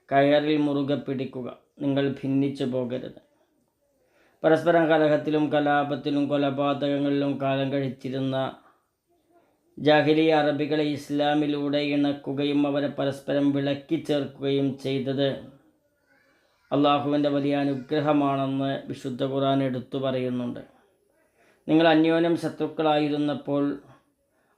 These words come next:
അള്ളാഹു നിങ്ങൾക്ക് ചെയ്തു തന്ന അനുഗ്രഹം ഓർക്കുകയും ചെയ്യുക. അവൻ നിങ്ങളുടെ മനസ്സുകളിൽ തമ്മിൽ കൂട്ടിയിണക്കി.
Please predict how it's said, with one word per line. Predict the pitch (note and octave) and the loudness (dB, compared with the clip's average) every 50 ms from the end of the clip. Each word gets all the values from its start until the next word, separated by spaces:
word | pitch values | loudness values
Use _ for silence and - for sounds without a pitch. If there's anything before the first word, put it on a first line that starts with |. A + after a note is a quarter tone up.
| _ - | _ 0
അള്ളാഹു | C#3 D3+ D3+ D3+ D3+ D3+ C#3+ D#3 | 0 2 4 4 4 4 4 2
നിങ്ങൾക്ക് | D3+ D3+ D3+ D3 D3 D3+ D3 B2+ D3 D3+ | 2 2 2 2 0 0 -2 -2 -4 -4
ചെയ്തു | C#3+ - D3 C#3+ C#3+ C3+ D3 | -4 -2 -2 -2 -2 -2 -4
തന്ന | C#3 D3 C#3+ C#3+ C#3+ | -2 -2 0 0 0
അനുഗ്രഹം | C#3+ C#3+ C#3 C#3 C#3 B2+ B2 C#3 C#3 C#3+ D3 D3 C#3+ | 0 0 -2 -4 -4 -6 -6 -4 -2 0 2 2 2
ഓർക്കുകയും | C#3 C#3 C3+ - - D3 C#3 C#3+ C#3 C#3 C#3 C3+ C3+ | 0 -2 -4 -6 -6 -4 -2 0 0 0 -2 -4 -4
ചെയ്യുക. | C3+ C3 B2+ B2+ B2 A2 A2+ G#2 - _ _ _ _ _ _ _ _ _ _ _ _ _ _ _ _ _ - | -6 -6 -4 -4 -6 -6 -10 -14 -18 _ _ _ _ _ _ _ _ _ _ _ _ _ _ _ _ _ -2
അവൻ | C3+ C3+ C#3+ D3 D3 | 2 2 4 4 4
നിങ്ങളുടെ | D3 C#3+ C#3+ C#3+ C#3+ C#3+ C#3+ | 2 2 2 2 2 2 2
മനസ്സുകളിൽ | C#3 C#3+ C#3 C#3 C#3 C3 - - D3 C#3 D3 C#3+ C#3+ C#3+ C#3+ C#3 - - _ _ _ _ _ _ _ _ _ _ _ _ _ _ _ _ _ - - _ _ _ _ _ _ _ _ | 2 0 0 -2 -4 -4 -4 -4 -2 -2 0 0 0 0 -2 -2 -6 -12 _ _ _ _ _ _ _ _ _ _ _ _ _ _ _ _ _ -20 -20 _ _ _ _ _ _ _ _
തമ്മിൽ | C#3+ C#3 C#3+ D3 D#3 D#3+ E3 E3 D3+ | 4 4 6 6 6 4 4 2 0
കൂട്ടിയിണക്കി. | D#3 - D3 D3 C#3 B2+ B2 D3 D3 C#3+ C3 B2+ B2+ B2+ - _ - | 0 -2 -4 -4 -4 -4 -6 -6 -6 -6 -6 -8 -10 -12 -14 _ -20